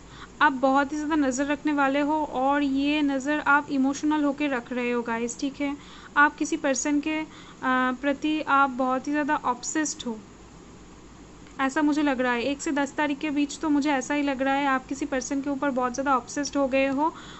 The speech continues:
और उसके बदले में आप इमोशनल होके उनके ऊपर नज़र रखना start कर दिए हो कि ये इंसान सही है या नहीं।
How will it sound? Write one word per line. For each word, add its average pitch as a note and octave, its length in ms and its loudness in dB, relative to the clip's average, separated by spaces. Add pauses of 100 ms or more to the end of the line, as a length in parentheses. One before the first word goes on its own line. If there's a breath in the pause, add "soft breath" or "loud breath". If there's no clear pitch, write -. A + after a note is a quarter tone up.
(140 loud breath)
और C4 380 4
उसके D4+ 360 -2
बदले D4 300 0
में D#4 300 0
आप C#4 300 4
इमोशनल D#4 540 2
होके C#4 500 0
उनके D4+ 320 0
ऊपर D4+ 180 0
नज़र C4+ 300 2
रखना C#4+ 420 -2
start B3 380 0
कर C4 120 0
दिए A#3+ 220 -4
हो A#3+ 120 0
कि A#3+ 160 -4
ये C#4+ 360 2
इंसान C#4+ 340 2
सही B3+ 340 0
है C4 220 -2
या C4+ 160 0
नहीं। A3+ 340 -6